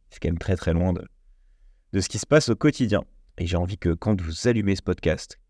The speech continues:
vous disiez, ok, j'ai vraiment eu une semaine compliquée. Il faut que je me ressource. J'ai envie de voir que ça n'arrive pas qu'à moi, ces semaines difficiles, que c'est la réalité en fait, et j'ai envie de vous donner envie de continuer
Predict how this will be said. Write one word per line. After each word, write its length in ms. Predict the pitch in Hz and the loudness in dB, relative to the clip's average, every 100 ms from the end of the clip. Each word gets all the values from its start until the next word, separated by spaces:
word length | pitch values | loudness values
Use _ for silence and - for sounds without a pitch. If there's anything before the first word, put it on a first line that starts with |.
| _ - | _ -20
vous 60 | 80 | -10
disiez, 320 | 82 85 - | -2 -2 -2
ok, 440 | - 85 85 - 87 85 - | 0 2 0 0 2 2 0
j'ai 200 | 78 - | -6 -6
vraiment 540 | 76 82 87 95 90 90 | -4 0 2 4 4 2
eu 240 | 92 92 - | 0 -4 -8
une 60 | 85 | -10
semaine 340 | - 76 80 | -4 -2 -2
compliquée. 600 | - 104 98 82 82 - | -2 -4 -4 -4 -4 -4
Il 1200 | _ - _ _ _ _ _ _ _ _ _ - | _ -20 _ _ _ _ _ _ _ _ _ -2
faut 80 | 139 | 0
que 80 | 117 | 4
je 20 | |
me 60 | 117 | 2
ressource. 500 | 107 143 92 - - _ _ _ _ _ - | 2 0 0 -8 -14 _ _ _ _ _ -10
J'ai 180 | 98 98 | -4 0
envie 240 | 92 95 | 0 0
de 80 | 92 | 2
voir 180 | 98 - | 2 2
que 100 | - | -4
ça 100 | 90 | 0
n'arrive 240 | 82 85 | 2 2
pas 120 | - | 0
qu'à 140 | 104 92 | 2 2
moi, 220 | 85 82 - - | 2 0 -6 -18
ces 200 | - 90 | -8 -8
semaines 260 | - 85 82 | -2 0 0
difficiles, 640 | 82 - 80 - 82 - - | -2 -6 -6 -2 -2 -2 -10
que 100 | - | -10
c'est 160 | - 85 | -4 -2
la 140 | 82 | 0
réalité 480 | 80 95 90 85 98 | 2 2 2 0 0
en 80 | 76 | -2
fait, 420 | - 95 - - - | 0 0 0 -8 2
et 220 | 113 - _ - _ _ _ - _ | 2 2 _ -20 _ _ _ -20 _
j'ai 160 | - 85 | -14 -10
envie 220 | 82 87 | -4 -4
de 60 | - | -4
vous 120 | 85 | -6
donner 400 | 90 87 87 85 | 0 2 0 -2
envie 600 | 85 85 101 135 - - _ _ _ - | -4 -2 2 2 0 -16 _ _ _ -14
de 80 | - | -6
continuer 500 | - 104 - 90 92 | -2 -2 0 0 0